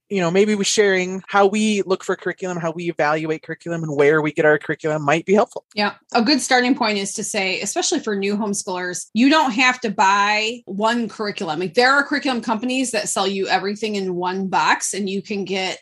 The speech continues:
Speaker 2: all your curriculum from one place. And if that will be helpful to you and make things easier, then by all means, you know, feel free and encouraged to try doing it that way. It's an easy one-stop shop, but generally you're buying everything new. You're gonna pay top dollar for it, but it's nice 'cause you get it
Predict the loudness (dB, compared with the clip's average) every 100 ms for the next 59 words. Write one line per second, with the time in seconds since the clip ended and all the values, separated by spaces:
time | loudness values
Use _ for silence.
0 | 2 6 6 4 0 -2 -2 0 -2 -2
1 | -4 -2 -2 -2 -4 -2 0 0 -4 -4
2 | 0 0 2 2 2 -2 -2 -4 -4 -6
3 | -4 0 0 2 0 0 -4 -4 -4 -4
4 | -2 0 0 2 2 4 4 2 -4 -4
5 | -4 -6 -12 _ _ -4 -2 -4 -6 0
6 | 2 2 0 -2 0 0 -2 -2 -2 -2
7 | -6 -8 -4 2 4 4 2 -2 0 0
8 | 2 0 -2 -6 -10 -8 -4 -4 -2 -2
9 | -4 -4 0 0 0 0 4 4 2 0
10 | 0 2 0 2 0 2 2 2 0 -2
11 | -2 -2 -2 -2 -4 -6 -6 -2 0 2
12 | -2 -6 -4 -2 2 4 4 0 -4 -4
13 | -2 -4 -6 -8 2 4 4 2 0 0
14 | 0 -2 -2 0 0 0